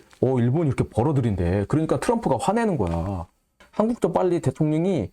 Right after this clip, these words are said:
누군가 대통령이 아니더라도 한국을 대표하는 사람이 빨리 가서 트럼프하고 회담해야 된다고 저는 그렇게 생각해요. 그래서 세 번째로,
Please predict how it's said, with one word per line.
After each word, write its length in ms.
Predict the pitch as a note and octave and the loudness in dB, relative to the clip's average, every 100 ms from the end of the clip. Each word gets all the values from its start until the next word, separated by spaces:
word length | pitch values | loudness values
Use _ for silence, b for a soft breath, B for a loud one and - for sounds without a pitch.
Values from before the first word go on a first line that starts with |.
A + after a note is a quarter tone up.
| _ | _
누군가 500 | C3 C3 D3 C3 B2 | -2 0 0 0 -2
대통령이 400 | - A2 C#3 C3+ | -2 -2 0 0
아니더라도 540 | F2+ G2+ G#2 - D#2+ - _ | 0 0 0 0 -2 -8 _
한국을 340 | F3 E3+ D#3 | -2 0 0
대표하는 420 | G#2+ G2+ C3+ B2 | -2 -2 0 0
사람이 360 | G#2 A2 G#2+ G2+ - | 0 0 0 -2 -2
빨리 520 | F3+ G3+ G#3 G3+ G3 | -2 0 0 0 0
가서 500 | F3+ F#2+ F#2+ F#2 G2+ B B - | 0 -2 0 0 0 B B -4
트럼프하고 460 | G3 G3 D3+ A2+ | -2 -2 -2 -2
회담해야 400 | D#3+ F#3+ E3 E3+ | 0 0 2 0
된다고 300 | B2+ G#2 G2 | 0 0 0
저는 180 | F#2 F#2 | -2 -6
그렇게 180 | - - | -6 -8
생각해요. 480 | - B2+ - E2+ - _ _ _ _ _ | -4 -6 -4 -8 -10 _ _ _ _ _
그래서 500 | D3 D3 D#3 A#2 - _ _ _ _ _ - _ _ - | -2 0 0 -2 -6 _ _ _ _ _ -20 _ _ -8
세 120 | - | -2
번째로, 540 | D#3 D3 C#3+ D#3 B2+ | 0 2 2 2 -2